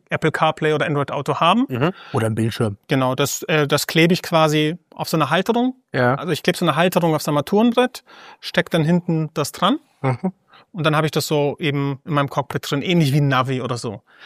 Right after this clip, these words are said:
Speaker 1: Ist jetzt ziemlich groß mit zehn Zoll, also grad bei einem kleinen Wagen muss man aufpassen, dass man das so montiert, dass du dir die Sicht nicht versperrst aus dem Auto während der Fahrt.
Speaker 3: <laughs> Dass die ganze Scheibe
Speaker 1: Ja.
Speaker 3: voll ist.
Speaker 1: Und das ist so diese typische Android-Auto-Ansicht, die ich da hab.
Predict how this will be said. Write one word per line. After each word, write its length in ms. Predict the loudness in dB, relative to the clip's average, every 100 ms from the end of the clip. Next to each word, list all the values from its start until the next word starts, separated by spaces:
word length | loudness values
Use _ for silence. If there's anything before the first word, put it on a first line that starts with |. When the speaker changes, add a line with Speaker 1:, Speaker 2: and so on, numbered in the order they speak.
| -18
Speaker 1:
Ist 160 | -6 0
jetzt 200 | 2 4
ziemlich 260 | 6 6 2
groß 460 | 2 4 2 0
mit 140 | -6 -2
zehn 240 | 0 0
Zoll, 400 | 2 2 2 0
also 680 | 0 0 0 0 0 0 -2
grad 220 | 0 0
bei 60 | 0
einem 100 | -2
kleinen 260 | 0 0 2
Wagen 160 | 0
muss 120 | 0
man 100 | -2
aufpassen, 460 | -4 -4 -2 -2 -2
dass 120 | -2
man 120 | 0
das 180 | 0 -2
so 160 | 0 0
montiert, 600 | 0 -2 0 0 0 -4 -18 -20 -20 -6
dass 160 | -4 0
du 80 |
dir 80 | 2
die 80 | 4
Sicht 260 | 4 2 -2
nicht 140 | -2
versperrst 520 | -4 -2 0 0 -2
aus 120 | -6
dem 100 | -4
Auto 260 | -6 -6 -6
während 160 | -6 -8
der 80 | -6
Fahrt. 380 | 0 2 2 0
Speaker 3:
<laughs> 40 |
Dass 120 | -2
die 100 | -2
ganze 260 | -2 -2 -2
Scheibe 380 | -2 -2 0 -2
Speaker 1:
Ja. 80 |
Speaker 3:
voll 200 | 0 -4
ist. 280 | -4 -8 -10 -10 -10 -12 -8
Speaker 1:
Und 120 | 0
das 140 | 2 4
ist 120 | 4
so 60 | 4
diese 240 | 4 2
typische 540 | 2 0 0 2 0 2
Android-Auto-Ansicht, 1000 | 2 2 2 0 2 2 2 0 -2 -2
die 80 | -4
ich 80 |
da 200 | 0 0
hab. 300 | 0 -4 -14